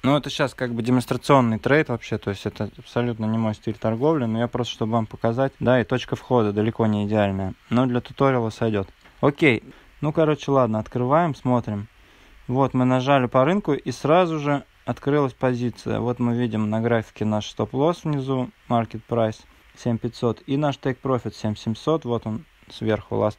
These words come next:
Price. Идём во вкладку Open Positions, открытые позиции, и видим там свою позицию. Вот она, цена входа, объём сделки, цена ликвидации, опять же.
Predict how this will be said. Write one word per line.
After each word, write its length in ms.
Price. 220
Идём 520
во 260
вкладку 420
Open 220
Positions, 720
открытые 500
позиции, 640
и 140
видим 280
там 200
свою 280
позицию. 680
Вот 180
она, 300
цена 300
входа, 720
объём 440
сделки, 720
цена 260
ликвидации, 600
опять 340
же. 240